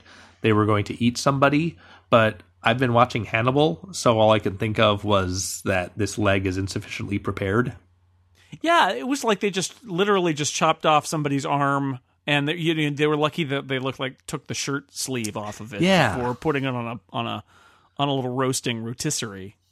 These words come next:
Speaker 1: That's not gonna taste that great. Even
Speaker 2: No.
Speaker 1: if, even if you're really enthusiastic about eating people, I think you need to spice it or salt it or something.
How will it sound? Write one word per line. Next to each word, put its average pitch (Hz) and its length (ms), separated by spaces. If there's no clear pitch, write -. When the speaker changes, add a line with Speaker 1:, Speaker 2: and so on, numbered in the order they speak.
Speaker 1:
That's - 400
not 339 180
gonna 123 160
taste - 320
that 85 180
great. 80 340
Even 175 200
Speaker 2:
No. 165 300
Speaker 1:
if, 110 60
even 190 220
if 185 160
you're 147 320
really 151 360
enthusiastic 110 760
about 95 280
eating 98 260
people, 95 320
I 101 60
think 107 300
you 104 80
need 95 200
to 90 300
spice - 580
it 92 160
or 85 140
salt 95 360
it 92 100
or - 60
something. - 540